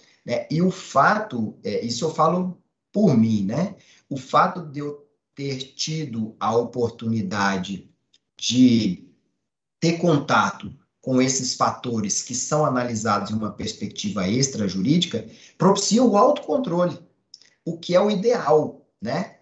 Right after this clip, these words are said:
O autocontrole nessas situações é o ideal, porque a gente tá falando de subjetivismo. Então, se é uma perspectiva subjetiva,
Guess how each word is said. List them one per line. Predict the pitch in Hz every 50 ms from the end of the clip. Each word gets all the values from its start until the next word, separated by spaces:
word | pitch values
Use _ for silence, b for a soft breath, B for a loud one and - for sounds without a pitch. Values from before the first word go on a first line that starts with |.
| _ _
O | - 143 135 131
autocontrole | 156 180 226 - 254 - 240 226 - - 160 151 131 123 - - 120 117 117 113 101 90 85 82 - _ _ _ _ -
nessas | 107 110 113 135 170 208 233 220 - 165 - -
situações | - - - 123 107 90 - - - 110 131 151 175 170 - - - - - - - _ _ _ -
é | - 156 175
o | 185
ideal, | 190 180 202 220 208 185 180 196 190
porque | 196 - 156 - 156
a | 156
gente | 170 170 -
tá | - 170
falando | - 160 170 190 202
de | 185 -
subjetivismo. | - - 156 143 120 127 123 - - 101 87 95 92 90 87 - - _ _ _ b b b b b b
Então, | - 120 - 190 214 233
se | 233 - - - 185 170 165
é | 170 185 208
uma | 226 226 214 202 185
perspectiva | 180 - 160 156 - - 147 135 - - - 123 110 113
subjetiva, | - - - - 156 175 190 185 160 123 127 120 95 - - - - 214 - 160 233 220 165 - 82 - -